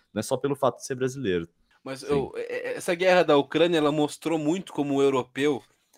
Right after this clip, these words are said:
Speaker 2: ainda, é, é, ainda olha pra si com um ar de muito superior, né? A gente viu várias matérias na época falando, é, quando, quando estourou o conflito, né? É,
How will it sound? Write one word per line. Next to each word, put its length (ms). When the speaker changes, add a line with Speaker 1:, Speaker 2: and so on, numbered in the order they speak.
Speaker 2:
ainda, 1200
é, 280
é, 180
ainda 480
olha 340
pra 200
si 260
com 220
um 60
ar 140
de 120
muito 320
superior, 640
né? 200
A 60
gente 160
viu 120
várias 340
matérias 560
na 140
época 240
falando, 420
é, 140
quando, 180
quando 180
estourou 420
o 60
conflito, 460
né? 220
É, 220